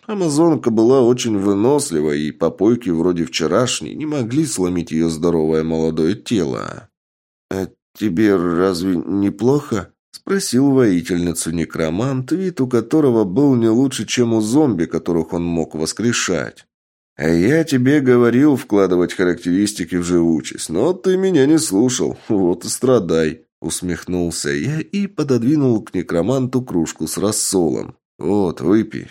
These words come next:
немного полегчает». «Спасибо», поблагодарил меня Инар, держась за голову руками. Он залпом опустошил кружку. «А есть еще?» спросил он, бегая глазами по столу в поисках добавки.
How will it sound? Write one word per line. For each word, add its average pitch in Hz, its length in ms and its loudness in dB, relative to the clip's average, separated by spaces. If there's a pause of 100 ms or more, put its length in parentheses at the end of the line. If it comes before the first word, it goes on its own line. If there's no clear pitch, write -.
(100)
немного 87 420 -4
полегчает». 80 880 -4 (600)
«Спасибо», 87 880 -4 (240)
поблагодарил 87 720 2
меня 82 340 0
Инар, 98 480 -4
держась 107 500 0
за 92 240 0
голову 76 460 0
руками. 85 800 -2 (320)
Он 127 420 -2
залпом 98 580 0
опустошил 87 760 -2
кружку. 80 760 -4 (420)
«А 85 240 -6 (100)
есть 117 580 -2
еще?» 107 600 0 (200)
спросил 90 600 0
он, 139 300 0
бегая 90 400 2
глазами 85 500 0
по - 240 -6
столу 135 340 -2
в 127 100 -8
поисках 151 460 -2
добавки. 92 640 -4